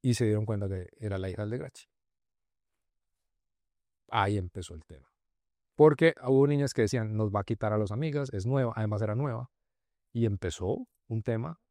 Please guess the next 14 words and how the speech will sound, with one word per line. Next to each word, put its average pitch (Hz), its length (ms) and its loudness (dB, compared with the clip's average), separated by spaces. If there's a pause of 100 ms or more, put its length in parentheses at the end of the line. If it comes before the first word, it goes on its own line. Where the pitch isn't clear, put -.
(380)
sistemático. - 720 -4 (460)
Sistemático 135 580 -2
con 127 220 2
mal 127 200 0
respaldo 143 480 -2
del 147 100 -4
colegio, 131 300 0
por, 92 300 -10 (220)
además, 101 380 -4
porque - 260 -6
hay - 40 -6
personas 117 360 -2
que 98 140 -8
desafortunadamente 117 1120 0